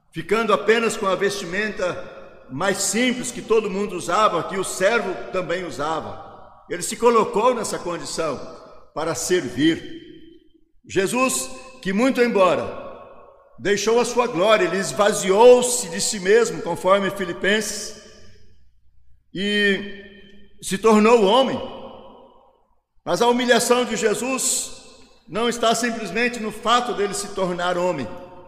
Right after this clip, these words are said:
mas ele se esvaziou da sua glória.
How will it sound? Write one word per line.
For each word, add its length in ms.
mas 200
ele 120
se 140
esvaziou 640
da 120
sua 260
glória. 460